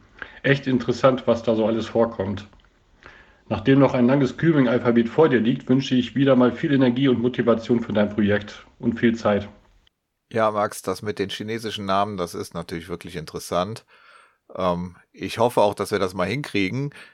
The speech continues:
Speaker 2: Die Jessica, das ist die Chinesin, die ich da bitten möchte. Das ist übrigens die Mama von den beiden, die ihr ganz am Anfang gehört habt.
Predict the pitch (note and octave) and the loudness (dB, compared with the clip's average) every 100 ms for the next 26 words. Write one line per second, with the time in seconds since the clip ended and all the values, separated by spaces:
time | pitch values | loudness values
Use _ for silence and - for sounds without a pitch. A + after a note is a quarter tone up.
0 | _ - F#2 G#2+ G#2 A#2+ - A#2+ A#2 A#2 | _ -8 0 2 2 -2 0 4 4 0
1 | G#2 - F2+ - - - - F#2+ F#2 F2+ | -10 -12 -12 -12 -16 -16 -10 -8 -6 -8
2 | G#2+ F#2+ G2 F#2+ G2 F2+ F2 E2+ F#2 E2 | -8 -4 -4 -2 -4 -6 -6 -4 -4 -4
3 | F2+ G2 F2+ F2 - E2+ E2+ G2+ F#2 F2 | -6 -4 -4 -4 -6 -8 -8 -8 -8 -8
4 | - F2+ F#2+ F2 F2 E2+ E2 E2 E2+ F2 | -8 -4 -2 -4 -6 -8 -4 0 0 -2
5 | D#2 D#2 E2 F#2 D2+ - - F2+ D2 D2+ | -6 -6 -6 -8 -8 -8 -10 -8 -8 -8
6 | - G#2+ - | -6 -8 -10